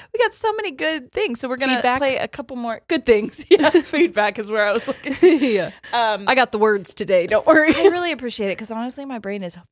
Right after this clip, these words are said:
Speaker 1: fucking, well, okay, this is the only amount of chit chat I'll do. I'm pretty sure I have a concussion <laughs>
Speaker 2: Oh.
Speaker 1: because I did accidentally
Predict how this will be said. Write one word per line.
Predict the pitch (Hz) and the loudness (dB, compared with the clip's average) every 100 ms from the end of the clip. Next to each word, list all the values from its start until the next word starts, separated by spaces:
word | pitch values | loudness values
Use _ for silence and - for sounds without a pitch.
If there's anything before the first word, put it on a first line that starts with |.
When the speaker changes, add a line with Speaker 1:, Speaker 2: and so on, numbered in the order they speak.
| - | -2
Speaker 1:
fucking, | 196 214 247 240 - _ 220 | -2 -2 -4 -8 -12 _ -4
well, | 226 214 269 - _ - | 0 0 0 -8 _ -8
okay, | 233 185 - _ | -4 -4 -4 _
this | 233 254 | -2 -2
is | 220 | -2
the | 240 | 0
only | 247 262 | 0 2
amount | 262 240 233 | 2 2 0
of | 220 | 0
chit | 285 226 | -2 0
chat | 240 208 | 2 2
I'll | 190 | -2
do. | 202 220 - _ _ - - | -6 -6 -10 _ _ -14 -8
I'm | 262 277 | -4 -4
pretty | 226 294 | 0 -2
sure | 311 311 | 0 0
I | 294 | 0
have | 277 233 | 0 -2
a | |
concussion | 233 403 - - - - - 349 - | -2 0 2 0 -2 -4 -4 -6 -6
<laughs> | - - 226 | -8 -2 2
Speaker 2:
Oh. | 226 220 | 4 2
Speaker 1:
because | 320 - 311 277 262 - - - | -4 -2 0 0 -2 -10 -18 -6
I | 262 | -6
did | 208 262 | -4 -4
accidentally | 247 240 - 220 208 - 185 185 | -4 -4 -4 -2 -2 -4 -8 -8